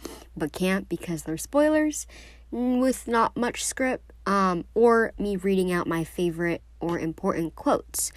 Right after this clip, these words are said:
Both will include some spoilers, especially the prior, but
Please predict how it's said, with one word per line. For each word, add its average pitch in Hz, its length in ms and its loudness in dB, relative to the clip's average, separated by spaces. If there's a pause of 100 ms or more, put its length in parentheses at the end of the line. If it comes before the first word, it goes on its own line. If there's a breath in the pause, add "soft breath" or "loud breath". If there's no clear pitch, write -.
(360 loud breath)
Both 254 460 2
will 214 260 2
include 190 500 0
some 180 220 0
spoilers, 156 920 -4
especially 185 540 -4 (100)
the 160 360 -2 (120)
prior, 143 460 -4 (100)
but 156 180 -2